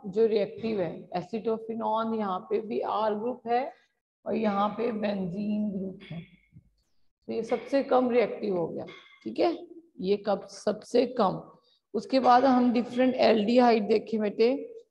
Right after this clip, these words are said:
एक aldehyde बिल्कुल ऐसे है जैसे benzaldehyde है, ये सीएच three group का plus R और plus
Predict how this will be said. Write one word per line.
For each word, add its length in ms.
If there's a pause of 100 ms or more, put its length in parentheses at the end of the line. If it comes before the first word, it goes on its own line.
(760)
एक 460
aldehyde 720
बिल्कुल 360
ऐसे 340
है 180 (300)
जैसे 240
benzaldehyde 920
है, 160 (640)
ये 240
सीएच 420 (140)
three 240
group 400
का 220 (1500)
plus 420
R 360
और 120 (100)
plus 320